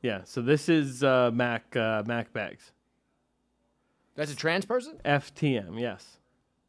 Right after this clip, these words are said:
Speaker 2: Female to male trans person.
Speaker 1: Was born a woman, and, uh,
Speaker 2: I mean,
Speaker 1: yeah.
Speaker 2: that looks like a dude.
Speaker 1: Looks like a dude. No, no question.
Speaker 2: Might be able to beat Jake Shields.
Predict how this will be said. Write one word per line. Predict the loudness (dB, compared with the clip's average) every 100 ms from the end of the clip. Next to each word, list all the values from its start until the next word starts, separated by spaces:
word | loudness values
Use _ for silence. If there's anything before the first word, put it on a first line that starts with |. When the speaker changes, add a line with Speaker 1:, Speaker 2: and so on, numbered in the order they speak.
| _ _ _ _
Speaker 2:
Female | 2 2 2
to | 0
male | -2 -2
trans | -6 -12
person. | -14 -8 -6
Speaker 1:
Was | -4
born | 0 4
a | 6
woman, | 6 4 0 -2 -4
and, | -4 -2 -4 -4
uh, |
Speaker 2:
I | -4 -2 0
mean, | 2
Speaker 1:
yeah. | 2
Speaker 2:
that |
looks | 2
like | -2
a | -2
dude. | -2 -8 -10 _ _ _
Speaker 1:
Looks | -2 0
like | 2
a |
dude. | 2 2 -2 _ _ _ _ _ _ _ _ _ _
No, | -4 2 4 2 2
no | 0 2
question. | 4 4 4 0
Speaker 2:
Might | 2
be | 4
able | 2
to |
beat | 0 -4
Jake | -4 -8
Shields. | -10 -12 -14